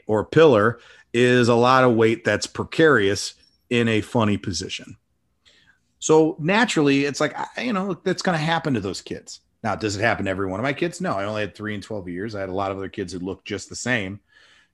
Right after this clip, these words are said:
and we were able to survive it. And I adjust my means to help those kids get through the training and to be successful, not just survive, but thrive, right? This last year, we had three in a week. Now, why is that?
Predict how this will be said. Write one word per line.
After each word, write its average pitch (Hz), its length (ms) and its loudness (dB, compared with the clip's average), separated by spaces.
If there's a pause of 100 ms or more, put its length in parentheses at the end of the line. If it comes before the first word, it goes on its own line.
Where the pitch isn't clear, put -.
and 101 240 -8
we 101 140 -4
were 98 120 -6
able 98 220 -6
to 92 80 -8
survive 92 520 -2
it. - 140 -20 (960)
And 143 120 0
I 117 100 2
adjust 117 360 0
my 98 140 -2
means 110 400 -2
to 98 180 -2
help 98 320 -4 (240)
those 90 180 -6
kids 95 260 -4
get 92 200 -6
through 101 440 -2
the 92 100 -6
training 101 500 -6
and 95 200 -8
to 101 100 -10
be 101 140 -4
successful, 127 520 -6
not 95 200 -10
just - 180 -8
survive, 95 480 -4
but 98 180 -10
thrive, 92 460 -8
right? 90 260 -10 (840)
This 120 180 -4
last 135 500 0
year, 92 340 -6 (520)
we 170 80 0
had 147 180 0
three 196 340 -6
in 151 80 0
a 110 60 -4
week. 95 640 -8 (920)
Now, 117 140 -4
why 135 260 0
is 127 260 2
that? - 280 -16